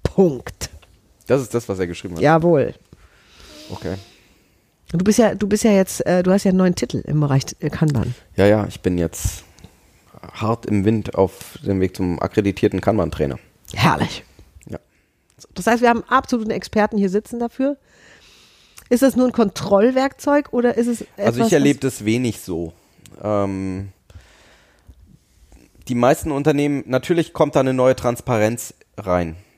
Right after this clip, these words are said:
Speaker 2: Und möglicherweise, ähm, habe ich plötzlich auch eine Transparenz darüber, was ein einzelner Mitarbeiter tut. Und das ist in Deutschland natürlich schwierig, ähm, vor allem in, in Bezug auf manche Betriebsräte oder Arbeitnehmervertretungen,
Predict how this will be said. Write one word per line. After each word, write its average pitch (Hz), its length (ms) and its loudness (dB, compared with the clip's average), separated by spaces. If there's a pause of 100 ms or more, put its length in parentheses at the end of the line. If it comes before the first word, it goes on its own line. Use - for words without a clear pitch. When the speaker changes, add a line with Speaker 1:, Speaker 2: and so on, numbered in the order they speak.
(300)
Speaker 2:
Und 107 440 -6
möglicherweise, 131 1120 2 (200)
ähm, 127 420 0
habe 123 140 0
ich - 120 -8
plötzlich 123 360 -2
auch 107 120 -2
eine 113 100 -2
Transparenz 113 500 0
darüber, 117 340 2
was 98 160 0
ein 87 120 -2
einzelner 101 320 -2
Mitarbeiter 95 480 -2
tut. - 240 -12 (560)
Und 113 240 2
das 120 180 2
ist - 200 -2
in 123 120 -2
Deutschland 113 460 2
natürlich 110 360 -4
schwierig, 131 680 0
ähm, 113 240 2
vor 85 180 2
allem 110 220 -2
in, 104 460 -4
in 110 140 -6
Bezug 104 280 -6
auf 98 160 -2
manche 104 640 2 (380)
Betriebsräte 110 840 0
oder 107 220 2
Arbeitnehmervertretungen, 110 920 -2